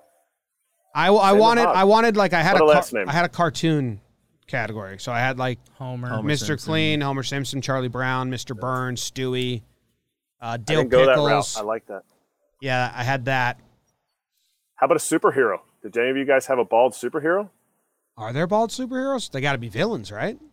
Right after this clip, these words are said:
Speaker 1: I'm not a, I'm
Speaker 2: No.
Speaker 1: not a superhero guy.
Speaker 2: No. Oh, you're not a superhero guy.
Speaker 1: Who, who is
Speaker 3: Is it
Speaker 2: Ultron.
Speaker 3: Ultron?
Speaker 2: Ultron. They ma-,
Speaker 3: Okay.
Speaker 2: Ultron. They made the perfect, they made the perfect, although, you know, I don't think he has any hair anywhere.
Speaker 3: Mm.
Speaker 2: It looks like he has a suit.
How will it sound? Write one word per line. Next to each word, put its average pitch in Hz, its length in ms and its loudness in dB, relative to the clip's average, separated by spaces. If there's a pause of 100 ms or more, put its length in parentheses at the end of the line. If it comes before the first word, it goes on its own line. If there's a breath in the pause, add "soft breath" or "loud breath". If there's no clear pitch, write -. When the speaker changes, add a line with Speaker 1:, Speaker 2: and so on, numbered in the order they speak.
(460)
Speaker 1:
I'm 147 120 -4
not 175 160 2
a, 170 40 4 (100)
I'm 160 140 4
Speaker 2:
No. 175 60 4
Speaker 1:
not 175 80 2
a 160 40 -2
superhero 135 540 -6
guy. 107 200 -8
Speaker 2:
No. 165 460 -4 (480)
Oh, 139 120 6
you're 127 120 4
not 117 220 0
a 113 40 -8
superhero 92 280 -8
guy. 78 140 -10 (220)
Speaker 1:
Who, 170 160 0
who 170 240 0
is 160 100 -2
Speaker 3:
Is 160 60 -6
it 127 40 4
Speaker 2:
Ultron. 143 460 2 (320)
Speaker 3:
Ultron? 139 420 -2
Speaker 2:
Ultron. 156 380 2
They 131 120 6
ma-, 139 80 0
Speaker 3:
Okay. - 360 -8
Speaker 2:
Ultron. 156 520 2
They 120 100 0
made 147 320 4
the 123 80 0
perfect, 165 580 0
they 147 80 2
made 143 160 0
the 131 80 -2
perfect, - 640 -2 (400)
although, 165 340 6 (240)
you 160 80 0
know, 147 120 4
I 143 80 4
don't 151 160 2
think 139 140 -2
he 131 100 -4
has 123 220 0
any 120 180 -4
hair 107 240 -2
anywhere. 139 500 -4 (160)
Speaker 3:
Mm. 143 260 -10
Speaker 2:
It 107 40 -2
looks 123 200 2
like 131 140 2
he 131 80 -2
has 120 200 0
a 113 40 -8
suit. - 520 -6